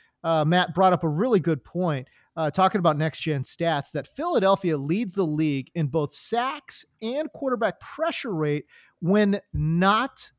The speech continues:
blitzing. So only three or four man fronts.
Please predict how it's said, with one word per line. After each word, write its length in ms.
blitzing. 720
So 240
only 320
three 380
or 160
four 360
man 320
fronts. 640